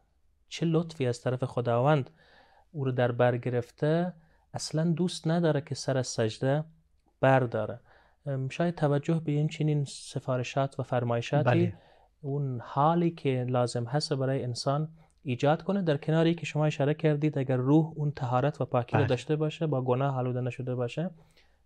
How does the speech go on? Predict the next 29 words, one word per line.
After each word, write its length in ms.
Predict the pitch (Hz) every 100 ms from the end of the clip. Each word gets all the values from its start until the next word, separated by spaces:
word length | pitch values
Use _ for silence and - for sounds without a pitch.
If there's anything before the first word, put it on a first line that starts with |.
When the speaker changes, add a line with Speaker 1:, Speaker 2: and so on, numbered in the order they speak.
| -
Speaker 1:
می‌تونه 440 | 143 147 143 147
که 380 | 143 156 156 160 - - _
نماز 360 | 127 123 135 139
خوب 340 | 131 - 156
و 60 | 147
با 120 | 127
کیفیتی 460 | - 123 - 147 156
بخونه 380 | 156 156 160 160
که 160 | 156
از 280 | 147 123 -
خداوند 440 | 123 123 131 143
متعال 340 | 127 123 135 143
می‌خوایم 480 | 151 160 165 170 - _ _ _
همه 340 | - 139 160
ما 160 | 160 160
را، 220 | 170 180 - _ _ _ _
از 300 | 139 127 120
جمله 180 | 127 123
کسانی 420 | 123 127 139 143
قرار 300 | 151 139 147
بده 280 | 147 147 151
که 140 | 156 -
ارتباط 520 | - 127 131 139 131
خوبی 280 | - 165 156
با 120 | 127
خالق 380 | - 120 147 147
خود 240 | - 143
از 140 | 123
طریق 460 | - 123 139 151